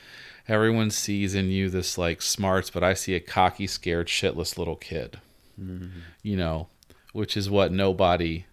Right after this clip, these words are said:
Speaker 1: was really saying to him.
Speaker 2: Yeah.
Speaker 1: Um, and he, and, like, what, what Will's doing in his life is because of his photographic memory, he's read all these books,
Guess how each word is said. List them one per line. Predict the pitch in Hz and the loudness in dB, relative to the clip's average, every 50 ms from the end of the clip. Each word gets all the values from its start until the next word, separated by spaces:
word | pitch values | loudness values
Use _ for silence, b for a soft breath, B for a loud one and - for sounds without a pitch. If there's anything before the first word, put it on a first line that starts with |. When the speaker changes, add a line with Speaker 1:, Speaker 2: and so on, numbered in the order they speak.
| _ _ | _ _
Speaker 1:
was | - 104 104 | -12 -10 -6
really | 110 107 98 92 92 | -2 -2 -2 -2 -2
saying | - - - 127 123 110 101 95 | -4 -4 -2 0 0 0 0 -2
to | 95 - 98 | -4 -8 -12
him. | 95 104 90 71 - - - - - | -10 -10 -10 -10 -10 -14 -16 -18 -16
Speaker 2:
Yeah. | - 92 90 87 - b b b b b b b b b b b b b _ - | -16 -14 -14 -16 -18 b b b b b b b b b b b b b _ -2
Speaker 1:
Um, | 101 98 98 95 92 92 87 82 82 76 95 B B B B B - - | 0 2 4 4 4 4 2 0 -2 -4 -8 B B B B B -12 -6
and | 110 104 92 92 | -4 -4 -4 -4
he, | 98 104 98 98 92 87 - - - - - - - - - - - - - - - - - - - - - | -4 -4 -4 -4 -4 -6 -8 -8 -10 -12 -12 -12 -14 -16 -16 -18 -18 -18 -18 -18 -20 -20 -20 -20 -20 -10 -2
and, | - 113 120 | 0 2 4
like, | 120 117 110 92 | 6 6 4 4
what, | 110 127 135 127 - - - - - B B B B B B B | 4 6 6 6 4 2 -4 -14 -16 B B B B B B B
what | 117 113 92 104 | 2 2 2 4
Will's | 120 135 143 151 143 123 | 6 6 6 6 6 4
doing | - - 110 107 107 101 101 | 2 2 2 4 4 4 2
in | 98 | 2
his | 92 95 85 - | 2 0 -2 0
life | 98 101 101 101 95 - - | 4 6 6 6 6 4 0
is | 90 85 - | -6 -6 -8
because | - - - - - - 120 113 107 | -10 -10 -12 -10 -4 0 0 0 0
of | 113 95 - | 0 -2 -2
his | 101 - - | -2 -2 -2
photographic | - - 107 101 101 95 95 90 87 85 - - - | -2 -2 0 0 0 2 2 2 2 0 -2 -8 -6
memory, | 104 113 117 110 92 90 90 87 | -4 -2 -2 -2 -2 -2 -4 -4
he's | 87 107 107 95 92 | -4 -6 -6 -4 -2
read | 95 92 90 | -2 0 0
all | 90 87 76 | 0 -2 -4
these | 69 78 78 76 - | -6 -8 -10 -10 -10
books, | - - 90 85 78 - _ - - - - - | -6 -2 -2 -2 -2 -4 _ -14 -14 -12 -12 -14